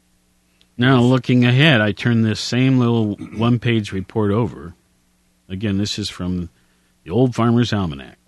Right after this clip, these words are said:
This is, uh, the projection of summer twenty twenty, right?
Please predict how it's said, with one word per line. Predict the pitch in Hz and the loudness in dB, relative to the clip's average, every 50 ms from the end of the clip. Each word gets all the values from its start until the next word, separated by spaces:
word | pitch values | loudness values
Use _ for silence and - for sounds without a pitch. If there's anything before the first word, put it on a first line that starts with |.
| _ _ _ _ _ _ _ _ _ _ _ _ _ _ _ _ _ _ _ _ _ _ _ _ _ _ _ _ _ _ _ _ _ _ - | _ _ _ _ _ _ _ _ _ _ _ _ _ _ _ _ _ _ _ _ _ _ _ _ _ _ _ _ _ _ _ _ _ _ -8
This | 104 107 120 127 - - | -4 -4 -2 -2 -2 -2
is, | 120 120 113 113 110 107 - | -2 0 0 0 0 -2 -2
uh, | 107 104 104 101 101 101 101 | 0 0 0 0 -2 -2 -4
the | 101 101 | -4 -6
projection | 90 - 113 107 104 117 113 104 - - - 120 120 123 - _ | -6 -6 -6 -4 -4 -4 -4 -4 -4 -2 0 2 2 0 0 _
of | 120 110 110 107 104 101 | -2 0 0 0 -2 -4
summer | - - - 165 160 180 180 139 120 | -8 -2 2 4 6 6 6 4 4
twenty | 104 - - - 107 107 98 - - 113 104 | 2 -2 -6 -4 -4 -4 -4 -4 -4 -4 -4
twenty, | - - - 117 107 95 80 - - 65 62 - _ _ _ _ _ _ _ _ _ _ _ _ _ _ _ _ _ | -4 -4 -2 -2 -2 -2 -4 -8 -12 -16 -18 -20 _ _ _ _ _ _ _ _ _ _ _ _ _ _ _ _ _
right? | 87 98 117 139 - | -8 -4 -4 -4 -4